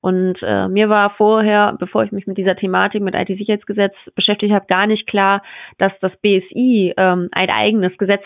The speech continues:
hat, also die Bundesbehörde. Und, ähm, das B-S-I-Gesetz wurde da angepasst, das, ähm, Atomgesetz, äh, Energiewirtschaftsgesetz, Telemediengesetz,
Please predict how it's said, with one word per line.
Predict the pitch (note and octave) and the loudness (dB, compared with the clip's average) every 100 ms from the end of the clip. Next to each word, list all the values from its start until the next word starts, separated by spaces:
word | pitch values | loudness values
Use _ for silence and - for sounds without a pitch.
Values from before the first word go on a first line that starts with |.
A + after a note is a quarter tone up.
| - | -4
hat, | F3 - | -4 -4
also | F3+ F3 | -4 -4
die | F3 | -4
Bundesbehörde. | E3+ F#3+ F#3 F3 - F3+ F3 E3 F3+ - | -2 -2 -2 -2 0 2 4 4 2 0
Und, | - F3 F3+ F3+ - | -2 -2 -2 -4 -2
ähm, | F#3+ F#3 F3+ F3+ F3+ G3 G#3+ _ | 2 4 2 2 0 -4 -12 _
das | - - | -10 -2
B-S-I-Gesetz | G#3 G3+ C4 B3 A#3+ A#3+ A#3 | 0 0 0 0 0 0 -2
wurde | - A3+ A3 | 0 2 2
da | G#3 G3+ | 2 0
angepasst, | G#3+ G#3+ G#3+ G#3 G3 G3 - | 0 0 -2 -2 0 -2 -6
das, | F#3+ F#3 - _ - | -6 -6 -8 _ -10
ähm, | F3 E3+ E3+ | -6 -4 -4
Atomgesetz, | - - G#3 A#3 B3+ B3 B3+ _ _ - - - - - | -4 0 0 2 2 0 -2 _ _ -20 -20 -20 -12 -2
äh, | F#3 | 2
Energiewirtschaftsgesetz, | F#3 F3 G3 G#3 A#3 B3 A3+ - G#3+ A3+ - - - | 4 4 2 2 0 -2 -2 -4 -2 -2 -4 -20 -6
Telemediengesetz, | - G3 F3 F3 A#3+ A#3 A#3 G#3+ G#3 | 0 2 2 2 2 2 0 0 -2